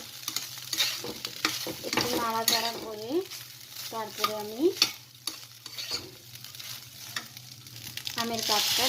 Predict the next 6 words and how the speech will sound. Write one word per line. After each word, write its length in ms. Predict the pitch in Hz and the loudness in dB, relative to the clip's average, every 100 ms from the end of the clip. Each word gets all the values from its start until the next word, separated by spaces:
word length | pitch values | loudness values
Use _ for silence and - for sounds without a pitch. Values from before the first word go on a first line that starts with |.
| 254 | 6
ঢেলে 220 | 220 220 240 | 6 4 4
দিলাম। 220 | - - - - - - - - - - - 349 - 659 - - - - - - - - - 240 | 4 4 4 2 2 2 2 2 2 2 8 10 12 12 10 -2 -10 -10 -12 -12 -14 -12 -10 -6
আর 80 | 247 247 | -2 0
আমের 200 | 240 240 240 | 0 0 4
কাঠটা 280 | 233 233 254 233 | 4 6 2 2
ঢেলে 260 | 220 226 | 2 6